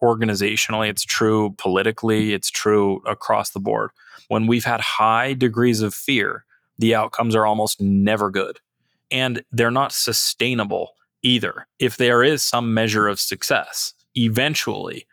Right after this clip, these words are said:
it will break and the system will degrade. It will become so broken that people will no longer tolerate it at some point.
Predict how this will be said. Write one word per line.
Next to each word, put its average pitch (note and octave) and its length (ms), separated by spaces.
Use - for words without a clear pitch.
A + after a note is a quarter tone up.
it A2 140
will G#2 120
break A2+ 520
and A#2 160
the A2 40
system A2+ 440
will G#2+ 300
degrade. A2 680
It A2+ 100
will A2+ 180
become A2 680
so D#3 360
broken A2+ 680
that A2+ 200
people B2+ 280
will A2+ 100
no A2+ 160
longer G#2+ 260
tolerate G2+ 440
it G2+ 100
at G#2+ 100
some G2 220
point. - 280